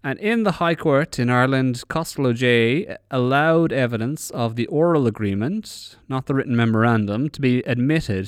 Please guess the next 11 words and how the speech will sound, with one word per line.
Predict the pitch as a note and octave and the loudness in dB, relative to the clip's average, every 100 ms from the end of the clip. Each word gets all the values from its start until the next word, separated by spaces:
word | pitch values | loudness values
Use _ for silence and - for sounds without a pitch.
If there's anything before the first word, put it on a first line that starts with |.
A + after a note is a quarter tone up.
| - | -6
to | A#2 | -6
establish | G#2+ - C3+ B2+ G#2+ - | -6 -2 0 2 0 -2
what | G#2+ | -6
the | G#2+ | -8
true | - B2+ G#2+ | -4 0 2
purchase | G2+ G#2+ G2 G#2 | 2 -2 -4 -8
price | - G2+ G2 C#3+ | -8 -6 -6 -2
was. | D3 C#3+ C#3+ C#3+ - - _ _ _ - | 0 0 -4 -8 -16 -20 _ _ _ -12
It | F#2+ | -4
was | A#2 A2+ | 0 4
allowed | A2 A2+ A#2 A2+ A2 G#2 | 4 4 4 2 0 -2